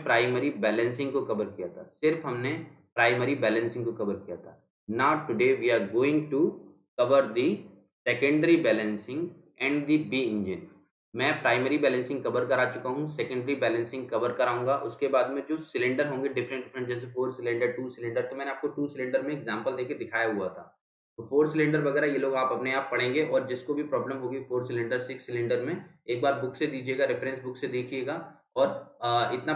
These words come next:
पूछा नहीं जाता है exam में, इसीलिए हम उसको skip कर रहे हैं। फिर भी आपको कोई भी queries हो तो आप directly मुझसे पूछ सकते हैं। तो अभी हम main focus करेंगे कि how we will balance। अगर आपको मैं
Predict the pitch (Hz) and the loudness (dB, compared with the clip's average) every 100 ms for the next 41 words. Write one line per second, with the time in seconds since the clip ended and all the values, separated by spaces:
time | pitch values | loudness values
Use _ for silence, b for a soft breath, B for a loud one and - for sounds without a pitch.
0 | 151 139 160 156 156 143 139 143 139 120 | -2 -4 2 4 4 4 2 0 0 0
1 | 117 123 160 - _ 107 - 127 135 127 | 0 0 -4 -10 _ -14 -6 -2 0 -2
2 | 120 143 127 - 139 - 131 135 160 - | -2 0 0 0 -2 2 2 2 -4 -12
3 | _ - 131 147 131 - 147 139 139 147 | _ -6 0 2 2 0 -4 -2 0 0
4 | 139 123 127 135 143 127 110 110 110 127 | 2 2 2 -2 0 0 2 0 0 -6
5 | 117 120 - 127 123 131 - 131 147 - | -8 -10 -12 -12 -8 -8 -6 -8 -8 -16
6 | _ - 117 127 151 156 131 143 151 147 | _ -4 -2 2 2 2 2 2 0 0
7 | 139 135 131 139 156 165 135 117 135 151 | -2 0 -2 0 0 0 -2 0 4 4
8 | 127 107 - 131 110 98 101 - 117 131 | 4 2 0 -2 0 0 -2 -4 0 0
9 | 131 143 143 | 0 -2 -2